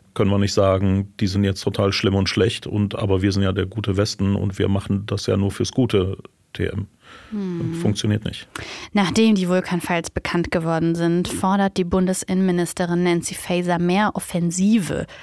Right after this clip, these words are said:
Speaker 2: I-T-Werkzeuge für Behörden. Und hier ist sie im Interview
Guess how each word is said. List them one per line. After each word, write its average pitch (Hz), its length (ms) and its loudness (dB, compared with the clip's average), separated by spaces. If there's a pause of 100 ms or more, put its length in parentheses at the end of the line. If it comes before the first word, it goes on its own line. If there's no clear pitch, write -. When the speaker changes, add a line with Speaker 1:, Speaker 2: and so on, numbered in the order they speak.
(120)
Speaker 2:
I-T-Werkzeuge 165 1500 -2
für 170 400 -2
Behörden. 160 520 0
Und 180 160 2
hier 202 160 2
ist 190 120 -2
sie 175 100 2
im 156 100 0
Interview 165 540 0